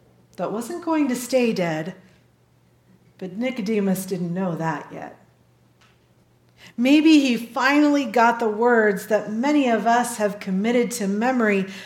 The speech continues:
but I left off of our reading from John on purpose so we could remember it together, the words of John three sixteen.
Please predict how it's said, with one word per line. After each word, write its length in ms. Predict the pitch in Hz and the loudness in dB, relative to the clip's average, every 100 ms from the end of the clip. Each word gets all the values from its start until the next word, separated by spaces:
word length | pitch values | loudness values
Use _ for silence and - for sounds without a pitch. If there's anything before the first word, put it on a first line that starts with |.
| - | -8
but 100 | 226 | 0
I 180 | 226 226 | 2 4
left 440 | 220 233 269 269 269 | 4 4 2 2 4
off 260 | 247 247 | 4 2
of 140 | 247 214 | 0 0
our 180 | 202 | 2
reading 400 | 196 214 214 202 | 0 -2 -4 -4
from 260 | 196 202 190 | -4 -4 -2
John 520 | 185 196 190 190 - | 0 2 2 0 -4
on 340 | 202 254 277 - | -2 0 0 -4
purpose 720 | 240 220 202 220 247 - - - _ _ _ _ _ _ _ _ _ _ _ _ _ _ - | -4 -4 0 0 -2 -8 -12 -18 _ _ _ _ _ _ _ _ _ _ _ _ _ _ -16
so 160 | - 208 | -6 -4
we 280 | 208 254 | -2 -4
could 160 | 247 233 | -4 -6
remember 500 | 196 190 202 214 208 | -4 -4 -4 -4 -4
it 160 | 220 220 | -6 -8
together, 640 | 240 214 175 151 143 160 - | -8 -4 -4 -6 -10 -14 -16
the 80 | |
words 280 | 185 185 180 | -12 -10 -8
of 140 | 185 165 | -10 -10
John 480 | 180 190 226 233 | -8 -4 -4 -6
three 300 | 226 226 220 | -6 -6 -6
sixteen. 960 | 214 - 220 220 - - 185 156 156 | -8 -10 -12 -12 -16 -10 -8 -8 -12